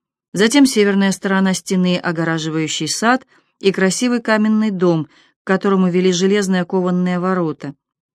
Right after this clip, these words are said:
Позади виднелся большой деревянный сарай, предназначенный для трактора. Двери сарая были широко распахнуты, а рядом стоял забрызганный грязью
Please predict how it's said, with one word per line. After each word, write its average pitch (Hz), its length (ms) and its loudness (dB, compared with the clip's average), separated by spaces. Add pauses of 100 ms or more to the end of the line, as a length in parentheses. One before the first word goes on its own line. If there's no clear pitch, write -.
(680)
Позади 214 420 2
виднелся 196 480 0
большой 185 360 -2
деревянный 180 480 0
сарай, 196 380 -2
предназначенный 165 880 -6 (220)
для 175 200 -2
трактора. 156 640 -4 (840)
Двери 180 300 4
сарая 180 400 0
были 165 320 0 (240)
широко 185 420 0
распахнуты, 220 760 0 (300)
а 170 100 -2
рядом 226 240 2
стоял 202 320 -2
забрызганный 185 640 -2
грязью 190 480 0